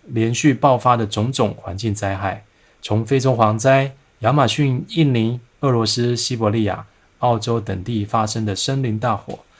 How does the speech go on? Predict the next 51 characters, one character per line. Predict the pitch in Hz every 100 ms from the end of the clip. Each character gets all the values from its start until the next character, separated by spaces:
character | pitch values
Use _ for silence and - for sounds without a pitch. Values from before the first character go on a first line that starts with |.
| - - _ -
到 | 120 104 104
至 | - 165
今 | - 147
尚 | 147 170 151
未 | 156
完 | 110 110
全 | 127 117
平 | 113 117
息 | 120 117 113
的 | 117 113
新 | 107 - 160
冠 | 170 160
肺 | 165
炎 | 127 98 143
疫 | 110
情， | - - 151 _ _ _ _
都 | 139 135
说 | 135 143 139
明 | 120 104
了 | 98
人 | 92 95 113
类 | 131 101 - _ -
与 | 117
我 | 147
们 | 110 95
赖 | 127 143
以 | 107
生 | - 135 139
存 | - 104
的 | 98
生 | - 120
态 | 123 117
系 | 104 107
统 | 104 - _ -
不 | 127
仅 | 104
密 | 90 117 139
不 | 127
可 | 107 -
分， | - 143 151 _ _ -
同 | 120 143
时 | 160 120 120
也 | 117 101
面 | 113 147 120
临 | 101
了 | 98
严 | 98 98 101
峻 | 104 127
的 | 98
考 | - - 117
验。 | 101 92